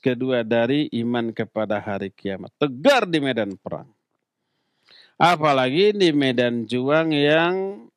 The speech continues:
lebih enteng, lebih ringan daripada medan perang. Ketiga, sebaliknya tidak beriman kepada hari akhir akan mendorong manusia untuk kufur, bahkan syirik,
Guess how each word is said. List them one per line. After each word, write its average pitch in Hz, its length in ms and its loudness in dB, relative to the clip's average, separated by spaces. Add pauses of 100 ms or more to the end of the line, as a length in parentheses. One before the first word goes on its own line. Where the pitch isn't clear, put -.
(140)
lebih 180 1040 2 (680)
enteng, 170 960 0
lebih 156 560 2 (840)
ringan 147 600 2
daripada 123 560 0
medan 98 320 -4
perang. - 320 -12 (1400)
Ketiga, 113 680 0 (2250)
sebaliknya 175 960 2
tidak 185 400 2
beriman 202 640 2
kepada 185 600 2
hari 180 200 2
akhir 202 560 2
akan 185 400 2
mendorong 180 560 0
manusia 185 640 2
untuk 175 400 -4
kufur, 196 480 0
bahkan 175 640 2
syirik, 202 640 2